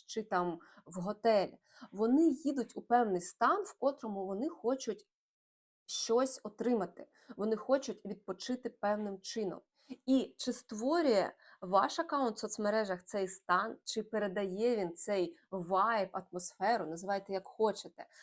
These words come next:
Від цього залежить бажання аудиторії їхати саме до вас. А конкуренцію виграють зараз ті, хто створює своїм контентом та рекламою бажання відпочивати саме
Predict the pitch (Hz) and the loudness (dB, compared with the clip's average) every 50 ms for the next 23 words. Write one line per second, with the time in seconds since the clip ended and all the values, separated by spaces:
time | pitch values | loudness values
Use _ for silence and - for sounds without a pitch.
0 | - 269 - 185 214 208 - - - 240 285 311 330 294 294 294 277 269 254 226 | -20 -18 -10 -8 -8 -8 -6 -2 0 2 2 2 2 2 2 4 4 4 4 2
1 | 185 190 160 - - _ _ _ _ 180 175 214 233 247 247 214 185 180 190 226 | 0 -2 -6 -8 -10 _ _ _ _ -2 2 4 6 6 4 2 0 -2 4 6
2 | 240 254 254 247 233 214 190 185 180 180 175 180 180 170 - 214 247 311 311 269 | 8 8 10 8 6 6 4 4 2 2 2 0 -2 -2 2 4 4 4 4 4
3 | 226 190 175 175 202 233 233 - 220 - - - - - 208 208 214 202 - - | 2 2 0 0 -4 -8 -8 -8 -10 -12 -12 -8 -4 -2 -2 -2 -2 -4 -6 -10
4 | _ - 175 208 208 208 220 190 - - - - _ _ - - - - - 190 | _ -10 -8 -6 0 4 4 4 4 2 -4 -14 _ _ -20 -20 -20 -14 -12 -8
5 | - - 208 190 190 202 196 240 330 359 339 - 285 254 233 226 214 220 208 208 | -6 -4 -6 -4 -2 -2 0 0 2 0 0 0 0 0 0 0 -2 -2 -4 -4
6 | 208 180 170 185 180 170 175 - - - - - 220 254 339 339 - - - - | -4 -4 -2 -2 -2 -2 -4 -6 -6 -6 -6 -4 -2 -2 -4 -4 -8 -14 -20 -16
7 | - - - - - 277 269 262 - - - _ - 190 202 254 262 240 214 180 | -14 -14 -12 2 4 4 4 4 2 -2 -10 _ -10 2 4 6 6 6 6 2
8 | 180 - - 196 202 208 214 190 180 - 185 180 180 214 208 190 185 165 156 160 | 0 -2 -6 -6 -4 -2 -2 -2 -4 -4 -4 -2 0 0 0 0 -2 -4 -10 -10
9 | - 180 175 170 165 - 247 269 339 294 220 180 - - _ _ _ - 180 214 | -10 -10 -10 -10 -4 0 2 4 4 4 2 0 -4 -8 _ _ _ -2 2 2
10 | 208 196 180 175 180 180 196 196 214 254 254 233 190 190 185 _ - 175 - - | 4 4 2 -2 -6 0 2 2 4 4 2 0 -2 -4 -8 _ -12 -12 -12 -8
11 | - 170 185 208 214 - 180 - - _ - - - - 196 180 180 185 185 175 | -2 0 0 0 0 -2 -6 -12 -12 _ -10 -8 -4 0 4 4 4 4 2 -4